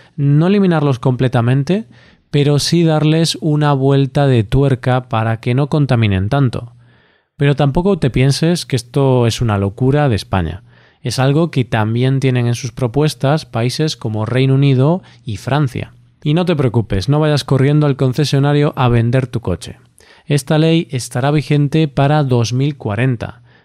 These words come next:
y para eso aún queda mucho. ¿Y qué propone esta ley?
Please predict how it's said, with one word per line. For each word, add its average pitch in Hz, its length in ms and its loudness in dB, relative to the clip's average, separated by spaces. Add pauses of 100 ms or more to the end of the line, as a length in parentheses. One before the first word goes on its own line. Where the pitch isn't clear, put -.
y 113 120 -10
para 120 260 0
eso 156 480 0
aún 160 240 0
queda 117 220 0
mucho. 113 400 -4 (340)
¿Y 143 140 -2
qué 170 180 -2
propone 156 400 0
esta 131 240 0
ley? 135 260 0